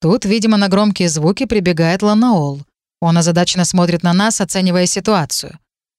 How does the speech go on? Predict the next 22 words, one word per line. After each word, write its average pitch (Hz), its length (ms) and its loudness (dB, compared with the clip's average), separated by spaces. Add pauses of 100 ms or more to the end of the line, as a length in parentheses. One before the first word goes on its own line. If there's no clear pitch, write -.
(180)
«Что 311 340 0
стоишь?» — 208 640 0 (280)
хрипло 170 400 0
кричит 180 340 -4
Нгол. 175 460 2 (340)
«Дракон 208 540 0
сошёл 262 380 0
с - 120 -4
ума! 202 320 0 (340)
Он 196 160 4
убивает 220 480 2
в - 60 -8
священном 254 640 0
храме! 208 540 0 (260)
Зови 269 380 0
скорее 254 500 0
на 262 140 0
помощь!» 185 560 0 (540)
Но 160 120 -2
храмовник 170 580 0
оказывается 170 680 -2
умнее — 190 500 2